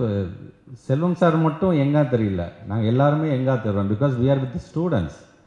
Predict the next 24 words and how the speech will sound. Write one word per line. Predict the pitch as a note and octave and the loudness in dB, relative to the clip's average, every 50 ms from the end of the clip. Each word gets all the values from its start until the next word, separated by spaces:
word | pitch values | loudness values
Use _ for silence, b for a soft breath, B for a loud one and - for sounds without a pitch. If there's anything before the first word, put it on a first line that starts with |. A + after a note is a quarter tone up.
| b b b b b b _ - | b b b b b b _ -4
எங்களுடைய | - B2+ C#3 C#3 C#3 C3 B2 | -2 0 2 2 2 4 6
பிள்ளைங்களோட | - D3+ D#3+ E3+ F3 E3+ D#3+ D#3 D#3 | 4 4 6 6 4 4 4 4 4
நாங்க | D3+ C#3+ C#3 | 2 2 2
இருக்கும்பொழுது | C#3+ D3 D3 - D#3+ D3+ D3+ D3+ D3+ D#3 D3+ E3 F3+ F3 | 2 0 0 0 0 2 4 4 4 4 4 4 6 6
அருண்ராம் | C#3+ C3+ C3+ D3+ D#3+ D3+ D#3 D3+ D3 | 6 6 4 4 4 4 4 4 4
சார் | B2+ - C#3 C3+ | 2 2 2 2
சொல்ற | B2+ - C#3 C3 C#3 C#3 | 2 2 0 0 2 2
மாதிரி | C#3+ D#3 E3+ E3 E3 D3+ | 4 4 4 2 2 2
உங்க | C#3 C#3 C#3 | 2 4 4
கூட | D#3 D#3+ E3 | 2 2 2
அதிகம் | C3 A#2+ B2+ D#3+ E3+ E3+ F#3+ F3+ | 2 0 0 0 0 0 -2 -2
நாங்க | E3+ D#3+ C#3+ B2 | -2 -2 0 0
இன்டராக்ட் | B2+ B2+ A#2 D3 D3+ D3 C#3+ B2 | -2 -2 -2 0 0 0 0 0
பண்ணும் | B2+ A#2+ A#2+ A#2+ | -2 0 0 0
பொழுது | A#2+ B2 B2+ C3 C3+ D3 C#3 - A#2 B2 | 2 2 2 2 2 2 2 2 2 0
நாங்க | A2+ G#2+ A2+ B2 B2+ A#2 - A#2 | 0 0 0 0 0 0 2 2
குழந்தையாவே | A#2+ B2+ C3 B2+ B2+ B2+ C3 A#2 | 2 4 4 4 4 2 2 2
மாறிடுறோம். | G2+ G2+ G#2+ A2+ G#2+ G2 E2 E2 D2+ C2 - - - - - - - | 0 0 -2 -2 -2 -4 -6 -8 -10 -10 -12 -16 -16 -16 -16 -14 -12
உதாரணத்திற்கு, | - A2+ A2+ C3 C3+ C3+ C3+ C3 C3+ B2+ B2+ C3 D3 B2+ A#2+ - B B B B B B B - - | -10 -6 -4 -2 -2 -2 -2 -4 -4 -4 -4 -4 -6 -6 -6 -8 B B B B B B B -10 -8
அஹ், | G2+ G#2 G2+ G2 G2+ G#2+ - | -6 -4 -4 -4 -4 -4 -2
லாஸ்ட் | G2 A2 A#2+ B2 - - - C#3+ | 0 0 0 0 0 -4 -4 -4
வீக் | C3+ C#3+ D3 C#3 | -2 -2 -4 -4
வந்து | C3+ B2 B2+ B2+ C3+ C3 B2 - | -6 -6 -4 -2 -2 -4 -2 0
கடலூர்ல | A2+ A2 B2 B2+ C3 C#3 C3 A#2+ B2 B2+ | 2 2 4 4 4 4 6 6 4 4